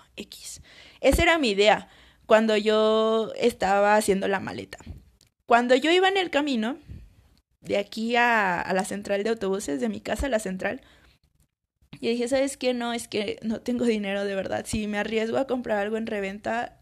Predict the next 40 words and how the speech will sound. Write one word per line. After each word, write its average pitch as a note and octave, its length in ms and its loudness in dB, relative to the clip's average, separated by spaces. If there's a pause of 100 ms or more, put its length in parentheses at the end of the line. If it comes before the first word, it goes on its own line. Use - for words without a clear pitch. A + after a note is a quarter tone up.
(160)
o G3 100 -8
sea, F#3 200 -4
voy F#3+ 200 -6
a G#3 60 -4
batallar G#3 480 -6
muchísimo. G#3 720 -8 (540)
Mejor B3+ 300 0
pues C#4 120 -2
nada B3+ 220 0
más B3+ 200 -4
voy A#3+ 160 0
al A3+ 120 -2
estadio, C4 540 0
me A#3 120 -12
quedo - 160 -8
allá A#3 140 -6
afuera C4 600 0
y A3+ 120 -4
ya - 420 -8
me A#3+ 140 -12
voy G#3+ 140 -6
temprano A3 400 -6
al G3+ 100 -8
hostal, B3 380 -2
me A3 140 -8
duermo A3 300 -8
temprano A#3+ 520 -4
y B3+ 160 -4
al F#3 100 -2
día G#3 120 -8
siguiente A2+ 340 -12
ya A2 100 -8
nos G#2+ 140 -12
vamos. - 380 -14 (760)
Pero B3+ 360 6 (260)
en A#3+ 160 2
el A#3 120 2
autobús, A3+ 640 2 (1500)
en, F#3 880 -2
bueno, F#3+ 440 -6